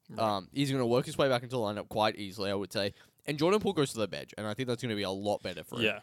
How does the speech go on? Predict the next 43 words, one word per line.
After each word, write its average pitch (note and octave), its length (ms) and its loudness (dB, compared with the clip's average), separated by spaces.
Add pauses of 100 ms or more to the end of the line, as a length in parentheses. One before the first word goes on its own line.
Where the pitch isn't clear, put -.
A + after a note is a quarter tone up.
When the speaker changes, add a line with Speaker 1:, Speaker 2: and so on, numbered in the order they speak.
(140)
Speaker 1:
'cause A#2 140 -6
Speaker 2:
Jordan C#3 200 4
Speaker 1:
he's - 60 -10
Speaker 2:
Poole D3 300 4
is A#2+ 340 -2 (100)
kinda A2 240 -2
chucking A2+ 400 -4
right A#2 160 0
now. A#2 320 -2
Speaker 1:
Yeah. G#2+ 120 -8 (300)
Speaker 2:
Um, G2+ 440 0 (300)
he's A#2+ 160 -2
still F3+ 180 4
scoring, C3 480 2
but A2 100 -2
he's G#2 180 -10
not C#3+ 200 -4
shooting A2+ 260 -8
particularly F2+ 360 -10
well. G#2 120 0
He's A2+ 100 -6
shooting A#2 180 -6
Speaker 1:
No. A#2 80 -2
Speaker 2:
about - 80 -8
forty A2 200 -4
percent G#2+ 220 -12
from A2 80 -14
the G2 80 -14
field G2 140 -6
and, D2 80 -8
like, F2 120 -12
twenty-three G2+ 560 -12
from - 160 -20
three D#2 200 -12
or F2+ 60 -10
something - 180 -14
like - 100 -18
that. - 140 -10
He's - 80 -14
shooting A2 180 -12
Speaker 1:
Right. - 60 -16
Speaker 2:
pretty G#2+ 140 -8
poorly. F#2 340 -8